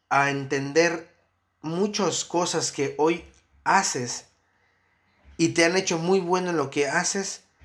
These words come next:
es muy buena, pero la lectura te enseñará a ser más diestro y a equivocarte menos. Es decir, si antes aprendías algo de los grupos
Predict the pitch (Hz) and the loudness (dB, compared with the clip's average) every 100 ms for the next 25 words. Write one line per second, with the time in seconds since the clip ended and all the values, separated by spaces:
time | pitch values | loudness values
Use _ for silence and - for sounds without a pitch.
0 | - _ _ _ _ _ - 139 156 165 | -20 _ _ _ _ _ -4 0 2 6
1 | 226 214 131 - 170 160 160 160 160 - | 6 6 0 -2 4 6 6 4 0 -4
2 | - 262 254 240 170 151 147 151 185 170 | 0 4 4 4 -2 -4 -2 2 2 0
3 | - 190 185 175 156 180 185 - 165 147 | -4 -4 -4 -6 -2 0 0 -2 -2 -2
4 | 135 147 139 165 160 - 151 147 156 156 | -2 -4 -4 -4 -4 -4 -4 -2 -2 -2
5 | 135 - - - _ _ _ - - - | -6 -12 -16 -20 _ _ _ -20 -20 -6
6 | 165 185 190 208 202 - - - - 190 | 2 4 6 4 2 -4 -20 -6 -2 6
7 | 190 220 254 262 226 - 165 160 190 208 | 8 8 6 2 0 0 -2 0 2 2
8 | 208 - 185 208 180 160 143 135 170 208 | 0 2 2 4 4 2 2 0 0 0
9 | 190 143 135 - | 0 -6 -6 -14